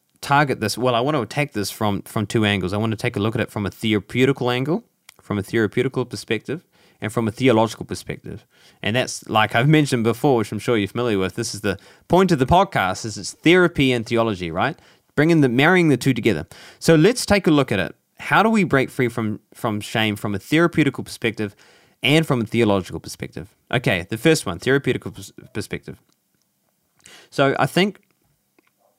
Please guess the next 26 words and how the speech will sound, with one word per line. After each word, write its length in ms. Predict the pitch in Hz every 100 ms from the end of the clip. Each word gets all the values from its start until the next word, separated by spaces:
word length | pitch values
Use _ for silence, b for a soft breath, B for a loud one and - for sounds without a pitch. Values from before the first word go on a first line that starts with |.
| _ _ _ -
in 100 | 123
terms 240 | 175 196
of 60 | 110
therapy, 580 | - 151 147 - 92 107 - _ _ _ _ _ b b b b
the 80 | -
first 580 | - 143 165 190 - -
step 280 | - 117 92
that 120 | 78
we 120 | 101
would 180 | 101 104
need 160 | 117 135
to 60 |
take 460 | 120 - 85 - - _ -
to 320 | 104 95 85 -
rid 240 | 101 131
ourselves 460 | 143 139 113 101 -
from 140 | 101
shame 380 | - 87 85 82
is 120 | -
to 100 | -
practice 540 | - - - 92 - -
self-compassion. 880 | - 85 80 - - 87 - - 101 _ _ _ _ _ b b b b b b b b _
Is 120 | -
to 80 | 113
practice 400 | - 143 151 135
self-compassion. 840 | - 104 - 95 85 82 - 95